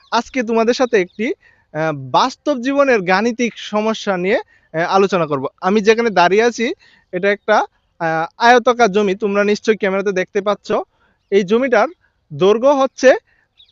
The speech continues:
একশো মিটার আর প্রস্থ পঞ্চাশ মিটার। তাহলে আমি যদি তোমাদেরকে প্রশ্ন করি, এই জমির ক্ষেত্রফল কত, কত বর্গ মিটার, করতে পারবা?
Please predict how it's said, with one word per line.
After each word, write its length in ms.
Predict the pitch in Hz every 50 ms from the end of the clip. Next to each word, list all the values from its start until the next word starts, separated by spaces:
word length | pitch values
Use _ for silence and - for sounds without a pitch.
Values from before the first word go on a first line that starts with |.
| _ _ _ _ _ _ -
একশো 320 | 262 277 - - - 262
মিটার 260 | 240 208 160 160 120 - - _ _ _ _ _ _ _ _ _ -
আর 100 | 156 156
প্রস্থ 400 | - - 180 185 202 - _ - 254 294 415 _ _ _ _ _ _ _ _ -
পঞ্চাশ 400 | - 254 262 247 220 240 214 -
মিটার। 240 | 202 180 143 139 120 - _ _ _ _ _ _ _ _ _ _ _ _ _ -
তাহলে 420 | - 185 202 214 208 208 208 180 - _ _ _ -
আমি 140 | 190 202
যদি 220 | 220 202 240 247 254
তোমাদেরকে 400 | 226 247 226 233 226 240 226 254
প্রশ্ন 460 | - - 220 214 202 - - 269 254
করি, 200 | 240 233 180 127 - _ _ _ _ _ _ _ _ _ _ _ _ -
এই 100 | 202 196
জমির 260 | 180 226 233 233 202
ক্ষেত্রফল 500 | - 220 220 - - 247 226 220 202 175
কত, 260 | 170 180 - - 143 - _ _ _ _ _ _ _ _ _ _ -
কত 220 | 202 208 202 - 247 285 466 - _ _ _ -
বর্গ 240 | 165 196 214 208 226
মিটার, 280 | 220 208 190 156 131
করতে 240 | - 175 170 - 226
পারবা? 300 | 214 240 - 285 262 180